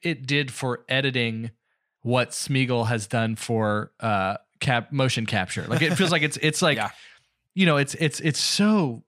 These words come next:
Speaker 1: freaking fun. And it's, it's not a buy the poster for me. Um, so Memento on I M D B's top two fifty, which is not a be-all, end-all ranking of the best movies ever made, Memento is number fifty-five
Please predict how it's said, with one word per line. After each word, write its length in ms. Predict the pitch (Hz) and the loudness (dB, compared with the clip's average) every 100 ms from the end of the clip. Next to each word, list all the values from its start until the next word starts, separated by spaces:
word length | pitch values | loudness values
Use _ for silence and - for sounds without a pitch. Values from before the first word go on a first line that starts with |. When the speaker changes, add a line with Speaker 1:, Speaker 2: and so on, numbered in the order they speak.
| - | -20
Speaker 1:
freaking 560 | - 170 180 185 160 | -8 -4 -2 -2 -4
fun. 400 | - 143 123 104 - | -2 0 0 -2 -2
And 160 | 147 | -2
it's, 300 | 143 151 139 - - - - | 0 -2 -2 -10 -20 -18 -4
it's 180 | 165 185 | -2 0
not 180 | 220 277 | 0 2
a 40 | |
buy 140 | 220 | 2
the 80 | 190 | 2
poster 320 | 185 175 - | 0 -2 -2
for 160 | 160 165 | -4 -2
me. 300 | 151 110 110 - _ _ _ _ _ _ - - - - - | 0 0 -2 -6 _ _ _ _ _ _ -18 -18 -20 -20 -4
Um, 380 | 139 139 127 127 _ _ _ - - | 2 2 2 -2 _ _ _ -20 -8
so 160 | - 196 | 0 4
Memento 480 | 170 180 240 190 147 | 4 4 4 2 4
on 160 | 151 | 2
I 160 | - 170 | 2 2
M 100 | 240 | 2
D 80 | 175 | 2
B's 220 | 143 131 | 0 0
top 240 | - 139 - | 0 0 0
two 100 | 123 | 0
fifty, 300 | 110 104 110 | 0 -2 -2
which 160 | 117 | -2
is 100 | 131 | -2
not 160 | 165 160 | 0 0
a 60 | |
be-all, 420 | 123 123 123 120 117 | 0 2 2 2 0
end-all 420 | 117 117 107 104 | -2 0 0 0
ranking 540 | 104 104 110 - 80 | -2 -4 -4 -10 -12
of 140 | 98 107 | -10 -6
the 140 | 123 - | -6 -8
best 400 | 123 127 - - | -2 -2 0 -2
movies 300 | 127 110 104 | 0 0 -2
ever 200 | 113 104 | -4 -2
made, 300 | 120 113 110 - | 0 0 -2 -2
Memento 340 | 151 220 240 | 0 2 2
is 120 | 143 | 0
number 260 | 131 135 147 | 0 -2 -2
fifty-five 1120 | - 143 143 - 160 - 98 95 151 269 - | -2 -4 -4 -4 -4 -4 -4 0 0 0 -4